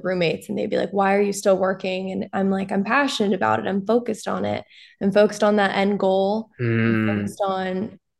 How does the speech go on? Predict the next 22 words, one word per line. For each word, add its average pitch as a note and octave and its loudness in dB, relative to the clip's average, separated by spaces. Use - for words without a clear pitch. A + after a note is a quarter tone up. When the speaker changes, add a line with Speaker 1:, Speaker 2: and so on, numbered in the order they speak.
Speaker 1:
building G3 6
a F#3 4
brand F#3 0
that F#3 -2
I'm F#3+ -4
so G3 -2
passionate F#3+ -2
about G3+ 2
that G3+ 0
can G3 0
touch G3 -4
everyone G3 0
across G3 -2
the F#3+ -4
world." F#3+ -2
But G#3 2
I G#3+ 0
think A#3 6
focus A3+ 4
is G#3 -8
something G#3 0
that F#3+ 0